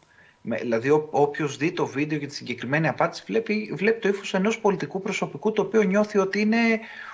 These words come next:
ότι κανένας δεν μπορεί να το αγγίξει, κανένας δεν μπορεί να του κάνει κριτική. Βλέπει μια βαθιά αλαζονία στον τρόπο που απαντούσε ο κύριος Καραμανλής. Εμείς θα επιμείνουμε ότι πρέπει και οι δύο υφυπουργοί και ο Γενικός Γραμματέας να έρθουν και αυτοί στη Βουλή και να τοποθετηθούν.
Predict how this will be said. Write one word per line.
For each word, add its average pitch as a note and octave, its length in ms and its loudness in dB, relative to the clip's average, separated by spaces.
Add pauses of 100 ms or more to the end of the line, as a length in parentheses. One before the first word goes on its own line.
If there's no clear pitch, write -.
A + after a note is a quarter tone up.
ότι D#3 280 0 (100)
κανένας E3+ 460 2
δεν E3 100 -6
μπορεί D3 180 -2
να C3 120 -4
το A#2 80 -2
αγγίξει, A2+ 380 -4
κανένας F3+ 320 -2
δεν E3 100 -6
μπορεί E3 120 -4
να D#3 80 0
του - 80 -8
κάνει D#3+ 200 0
κριτική. D3+ 480 -6
Βλέπει G3+ 340 0
μια G#3+ 180 2
βαθιά G3+ 340 4
αλαζονία F3 720 0 (260)
στον - 260 -2
τρόπο A#2+ 300 0
που A2+ 120 0
απαντούσε G#2+ 360 0
ο G#2+ 40 -12
κύριος A2 200 -10
Καραμανλής. F#2+ 540 -4 (340)
Εμείς C#3+ 320 2
θα G#3+ 100 4
επιμείνουμε C#3 760 -2 (160)
ότι - 220 -4
πρέπει F3+ 320 0 (120)
και G#3 340 4
οι B2 200 -6
δύο C3 240 0
υφυπουργοί A2+ 500 -8
και E3 140 -6
ο - 20 0
Γενικός D#3 380 -2
Γραμματέας C#3 500 0
να F3+ 80 -2
έρθουν F#3+ 300 0
και E3 100 2
αυτοί - 200 -2
στη F3+ 140 -2
Βουλή D3+ 200 0
και G3 120 0
να F#3 100 2
τοποθετηθούν. C#3 680 0